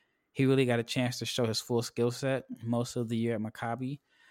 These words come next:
but they, they allowed him some freedom after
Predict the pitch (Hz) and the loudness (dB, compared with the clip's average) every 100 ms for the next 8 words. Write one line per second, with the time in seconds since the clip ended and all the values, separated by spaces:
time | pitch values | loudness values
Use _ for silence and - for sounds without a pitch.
0 | _ 131 123 127 127 117 - 123 120 117 | _ -2 2 4 4 0 -4 -2 0 2
1 | 123 127 117 123 120 117 113 - 127 120 | 2 2 0 -4 -4 -6 -6 0 2 2
2 | 113 113 117 - - 117 117 - 120 113 | 0 -2 -6 -14 -4 -2 -2 -2 -2 0
3 | 113 110 110 113 | 0 -2 -4 -8